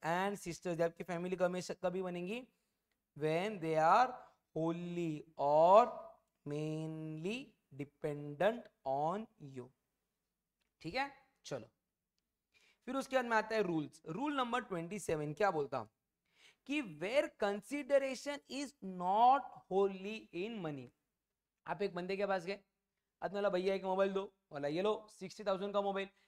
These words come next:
आप बोल रहे, "एक काम करना, तू फिफ्टी एट थाउजेंड का इनवॉइस कर दे, मैं तेरा आईटीआर फाइल करके देता हूँ, मैं तेरी कंपनी इनकॉर्पोरेट करके देता हूँ, या मैं और कुछ भी देखो चीज देता हूँ।"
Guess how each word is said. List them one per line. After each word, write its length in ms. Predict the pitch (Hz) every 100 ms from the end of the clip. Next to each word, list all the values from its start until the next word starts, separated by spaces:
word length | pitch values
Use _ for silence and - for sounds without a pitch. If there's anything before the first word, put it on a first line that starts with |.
| -
आप 100 | 202
बोल 140 | 226
रहे, 140 | 226 220
"एक 80 | 214
काम 140 | 208
करना, 160 | 208 190
तू 120 | 208
फिफ्टी 300 | 180 185 233
एट 120 | 240 196
थाउजेंड 280 | 185 208
का 60 | 202
इनवॉइस 340 | 196 190 208
कर 120 | - 180
दे, 160 | 240 - - 220
मैं 100 | 240
तेरा 160 | 285
आईटीआर 400 | 269 254 285 294
फाइल 220 | 294 269 254
करके 280 | 262 247
देता 200 | 247 240
हूँ, 80 | 254
मैं 100 | 247
तेरी 120 | 254 269
कंपनी 440 | 240 233 - 277 277
इनकॉर्पोरेट 520 | 262 262 247 262 240
करके 260 | 247 240
देता 200 | 254 247
हूँ, 80 | 254
या 60 | 311
मैं 120 | 330
और 160 | 330 339
कुछ 220 | 349 294
भी 120 | 359
देखो 220 | 349 349
चीज 180 | 320 294
देता 200 | 269 240
हूँ।" 100 | 170